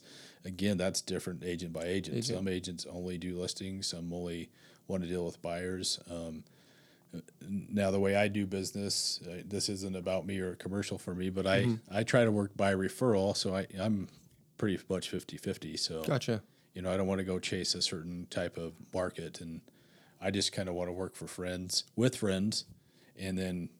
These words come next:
Speaker 1: turn clients into friends. That's kinda, that's my business philosophy.
Speaker 2: No,
Speaker 1: So that,
Speaker 2: eh,
Speaker 1: so that kinda balances me out. So I'm not, e-, every business is different in every realtor, basically.
Speaker 2: And if, if I can explain Greg's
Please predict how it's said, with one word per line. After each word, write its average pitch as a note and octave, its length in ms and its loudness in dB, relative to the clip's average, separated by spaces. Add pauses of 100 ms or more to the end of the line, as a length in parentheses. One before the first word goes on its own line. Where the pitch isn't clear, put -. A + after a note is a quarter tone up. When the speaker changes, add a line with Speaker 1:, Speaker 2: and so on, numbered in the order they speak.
Speaker 1:
turn G2+ 220 -2
clients F#2 480 -2 (200)
into A2 280 -2
friends. D#2 320 -10
That's G2 320 -2
kinda, F2+ 380 -6 (180)
that's G#2 240 0
my G2 180 2
business E2+ 380 -4
philosophy. D#2+ 500 -8
Speaker 2:
No, A#2 460 8
Speaker 1:
So - 80 -12
that, E3 80 4
Speaker 2:
eh, C#3+ 240 12
Speaker 1:
so - 160 4
that A#2 280 8 (180)
kinda A2 220 4
balances F#2+ 540 0
me G2 200 0
out. D#2 260 -4
So F#2 120 -2
I'm G2 220 2 (540)
not, A2 360 6
e-, C3 200 -4 (100)
every F3+ 240 12
business B2 480 6
is F2+ 240 -2
different D2 640 -6
in F#2+ 260 -4
every F#2+ 220 -2
realtor, E2 500 -10
basically. - 460 -10 (280)
Speaker 2:
And D#3 140 10
if, D#3 160 8 (100)
if D3+ 200 10
I D#3 80 12
can D#3 380 8
explain D#3+ 840 8
Greg's B2+ 540 6